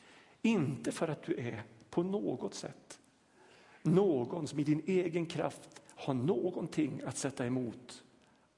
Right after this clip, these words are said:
den här världens mörka krafter. Men du står i någons tjänst som obevekligt kommer att föra sitt verk framåt.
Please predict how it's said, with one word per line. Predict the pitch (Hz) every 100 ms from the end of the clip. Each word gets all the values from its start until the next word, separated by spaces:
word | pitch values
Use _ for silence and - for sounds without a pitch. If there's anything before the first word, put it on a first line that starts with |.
| _ _ -
den | 113
här | 110 139
världens | 143 143 143 120 - - -
mörka | 135 120 -
krafter. | - 143 - - 185 - - _ _ _ _ _ _ _ _ _ _
Men | - 147
du | 180
står | - 202 202 202
i |
någons | 143 147 143 123
tjänst | - 165 - - - - - _ _ _ - -
som | - 147
obevekligt | - 220 208 147 123 131 180 220 - 170 -
kommer | - 175 185 185
att | - 143
föra | - 160 147 151
sitt | - 143 -
verk | 139 123 123
framåt. | 127 120 - 139 - -